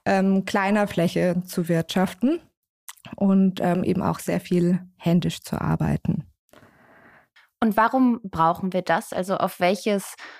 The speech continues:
Speaker 2: Problem oder auf welche, ähm, Herausforderung reagiert ihr mit den Tiny Farms?
Speaker 1: Ja, eine Herausforderung, ähm, ist ja einfach der Mangel an Land.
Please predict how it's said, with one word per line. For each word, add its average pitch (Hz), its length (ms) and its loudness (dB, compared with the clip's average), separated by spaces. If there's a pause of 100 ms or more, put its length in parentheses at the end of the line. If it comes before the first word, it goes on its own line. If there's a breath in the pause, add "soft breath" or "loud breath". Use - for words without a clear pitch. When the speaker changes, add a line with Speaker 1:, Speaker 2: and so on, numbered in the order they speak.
(120)
Speaker 2:
Problem 202 640 2
oder 185 200 4
auf 175 200 -2
welche, 180 600 2 (420 loud breath)
ähm, 165 280 0
Herausforderung 180 840 2
reagiert 180 500 0
ihr 170 160 2
mit 165 260 -2
den 156 400 -2
Tiny 151 320 -2
Farms? 147 520 -6 (160)
Speaker 1:
Ja, 202 440 0
eine 233 240 0
Herausforderung, 220 1200 0
ähm, 202 600 2 (500)
ist - 160 -6
ja 208 120 0
einfach - 260 -2
der 196 140 0
Mangel 202 340 2
an 190 240 2
Land. 196 560 0